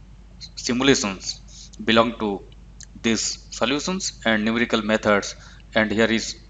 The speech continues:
the particular finite element method which is embedded and which you are using in F T I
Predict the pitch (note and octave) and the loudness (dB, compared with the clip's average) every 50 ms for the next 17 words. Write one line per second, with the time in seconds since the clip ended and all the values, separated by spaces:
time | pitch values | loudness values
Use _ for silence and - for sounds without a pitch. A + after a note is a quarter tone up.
0 | - - - A2+ G#2+ - G#2+ - A2 G#2+ G#2+ G2+ - - A#2 A#2 A#2+ B2 - B2 | -16 -6 -4 -4 -2 0 -2 -2 0 -2 -2 -4 0 2 2 4 4 4 4 2
1 | A2 A2 A2 G#2 G#2 G#2 G#2 - A2 G#2 G#2 G#2+ A2 - G#2 F#2+ - - - G#2+ | 2 2 0 0 0 -2 0 0 0 0 0 -2 -4 -4 -6 -8 -6 -6 -6 0
2 | G#2 A2+ A2+ A2+ G2+ G2+ G2+ - - - - - - - - - - - - - | 4 4 4 4 4 2 -2 -2 -6 -12 -14 -14 -12 -12 -14 -16 -18 -20 -4 -2
3 | A2 G#2 G2+ G#2 - - - G#2 A2 - - - - - G#2+ G#2+ G#2 G#2+ G#2+ G#2 | 0 0 0 -2 -8 -10 -8 -6 -6 -6 -6 -10 -8 -4 -4 -4 -2 -2 -4 -2
4 | A#2 A2 G#2 G2+ G2+ G#2 - - - A2+ G2+ F#2+ | -2 -2 -2 -2 -2 -2 -2 -2 0 0 0 0